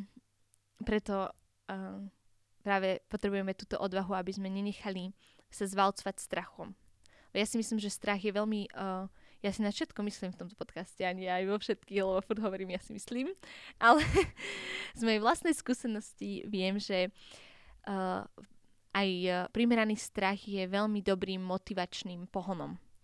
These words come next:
K tomu, aby napríklad som sa učila na skúšku, lebo viem, že je ťažká, alebo sa pripravila dobre dostatočne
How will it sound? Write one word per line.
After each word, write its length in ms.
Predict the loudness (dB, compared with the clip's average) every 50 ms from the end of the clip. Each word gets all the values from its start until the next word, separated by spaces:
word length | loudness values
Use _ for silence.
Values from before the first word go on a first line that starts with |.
| -20 -20 -20 -20 -20 -20 -16
K 80 | -4 0
tomu, 200 | 0 2 4 2
aby 120 | 2 2 -2
napríklad 340 | -6 -6 -6 -8 -12 -12 -10
som 80 | -8
sa 140 | -10 -8 -6
učila 340 | -4 -4 -2 0 0 2 2
na 140 | 2 0 0
skúšku, 420 | -2 -4 -6 -8 -8 -4 -4 -4
lebo 100 | -4 -2
viem, 160 | -4 -6 -6
že 160 | -4 -4 -6 -6
je 140 | -6 -6
ťažká, 640 | -8 -8 -8 -8 -10 -8 -6 -4 -4 -4 -4 -4 -6
alebo 300 | -8 -8 -8 -8 -8 -10
sa 160 | -10 -10 -10
pripravila 500 | -8 -8 -8 -4 -2 -2 -2 0 0 -2 -2
dobre 300 | -2 -2 -2 -4 -4 -6
dostatočne 760 | -6 -8 -8 -8 -10 -10 -8 -8 -10 -10 -8 -8 -6 -6 -8